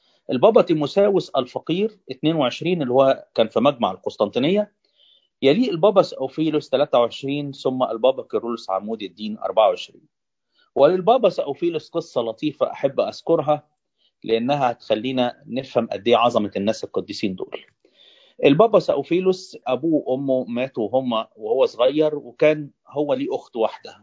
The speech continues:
يعني البابا سأوفيلوس ده ليه أخت، فجت الجارية الحبشية بتاعتهم أخدتهم وهربت بيهم. هي كانت غير مؤمنة، لكن هم كانوا مسيحيين لأن، ومتعمدين، لأن أبوهم وأمهم كانوا مسيحيين.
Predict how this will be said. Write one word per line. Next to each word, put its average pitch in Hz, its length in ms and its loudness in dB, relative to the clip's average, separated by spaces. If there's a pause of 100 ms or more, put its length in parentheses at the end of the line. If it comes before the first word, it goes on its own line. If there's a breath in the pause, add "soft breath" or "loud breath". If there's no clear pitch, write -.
(100)
يعني 101 160 -12
البابا 117 260 2
سأوفيلوس 123 460 -4
ده 110 120 0
ليه 117 180 0
أخت، - 220 -2 (500)
فجت 190 320 4
الجارية 170 320 2
الحبشية 123 500 -2
بتاعتهم 127 440 -6
أخدتهم 135 720 -6
وهربت 120 440 2
بيهم. 120 520 -4 (100)
هي 135 140 4
كانت 185 240 2 (240)
غير 131 160 4
مؤمنة، 120 460 2 (640)
لكن - 280 2
هم 143 440 2 (140)
كانوا 139 240 4
مسيحيين 139 600 -4
لأن، 123 280 -2
ومتعمدين، 123 840 2
لأن 110 200 2
أبوهم 123 360 2
وأمهم 117 260 -2
كانوا 110 220 0
مسيحيين. - 380 -12